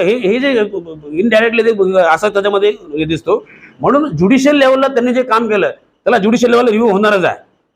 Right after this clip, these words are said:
परंतु सोशल लेवलला त्याला रिव्होल्ट झालं पाहिजे असं माझं इंडिव्हिज्युअल मत आहे.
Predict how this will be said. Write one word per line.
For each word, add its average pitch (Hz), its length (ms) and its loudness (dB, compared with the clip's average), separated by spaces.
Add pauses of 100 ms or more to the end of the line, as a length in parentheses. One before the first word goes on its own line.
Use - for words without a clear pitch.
(140)
परंतु 240 260 -2
सोशल 285 360 0
लेवलला 262 280 2
त्याला 240 220 0
रिव्होल्ट 220 300 0
झालं 175 200 0
पाहिजे 139 260 -2 (580)
असं 202 140 -2
माझं 220 240 2
इंडिव्हिज्युअल 233 460 0
मत 202 220 0
आहे. 156 160 0